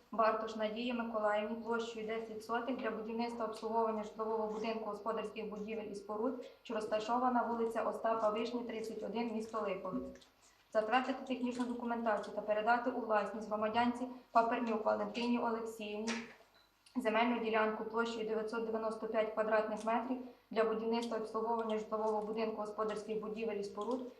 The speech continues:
що розташована вулиця Родина, дванадцять, місто Липовець. Затвердити технічну документацію та передати у власність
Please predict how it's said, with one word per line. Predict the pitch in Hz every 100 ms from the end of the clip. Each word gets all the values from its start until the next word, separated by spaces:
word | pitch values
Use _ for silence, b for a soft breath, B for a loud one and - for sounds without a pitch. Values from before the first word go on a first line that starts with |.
| B
що | -
розташована | 214 214 214 247 254 247 240
вулиця | 220 226 220 220
Родина, | 208 208 220 214
дванадцять, | 196 208 226 240 -
місто | 220 214 220
Липовець. | 214 190 190 185 - - B B 214
Затвердити | 214 247 254 254
технічну | 247 240 240 247
документацію | 233 - 233 226 220 208 -
та | 208
передати | 214 214 226 254 247
у |
власність | 233 220 196 196 233